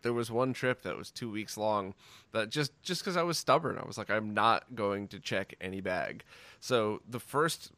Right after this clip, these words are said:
the first, you know, trip from home to the first location, I was literally stepping inside a suitcase,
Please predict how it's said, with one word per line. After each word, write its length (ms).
the 80
first, 400
you 120
know, 200
trip 280
from 220
home 360
to 100
the 120
first 320
location, 580
I 160
was 260
literally 520
stepping 560
inside 460
a 40
suitcase, 720